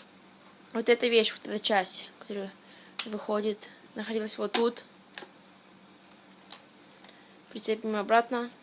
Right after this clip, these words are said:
и отложим. Вот. У нас тут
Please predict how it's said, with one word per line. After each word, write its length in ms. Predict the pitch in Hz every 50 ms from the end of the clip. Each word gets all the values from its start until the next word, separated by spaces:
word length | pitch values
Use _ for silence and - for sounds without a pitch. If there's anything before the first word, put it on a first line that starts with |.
| - - - -
и 20 | 220
отложим. 400 | 214 208 - 175 185 185 180 165 160 - - - - - - - - - - - - - - - - - - - - - - - -
Вот. 260 | 226 226 214 208 208 - - - - - - - - - - - - - - - - -
У 60 | - 254
нас 200 | 240 226 220 -
тут 220 | - 214 208 -